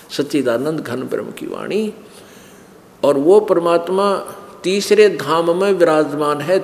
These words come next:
तृतीयम धाम विराजम, वो तीसरे धाम में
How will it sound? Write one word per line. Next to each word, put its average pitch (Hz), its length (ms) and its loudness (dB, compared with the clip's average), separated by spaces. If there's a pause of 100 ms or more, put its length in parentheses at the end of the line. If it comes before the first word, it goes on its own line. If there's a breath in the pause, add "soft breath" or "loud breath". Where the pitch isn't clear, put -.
तृतीयम 202 580 0
धाम 143 360 -4 (340)
विराजम, 127 640 -2 (1120 loud breath)
वो 120 100 -2
तीसरे 165 540 0
धाम 127 400 -6
में 135 220 -8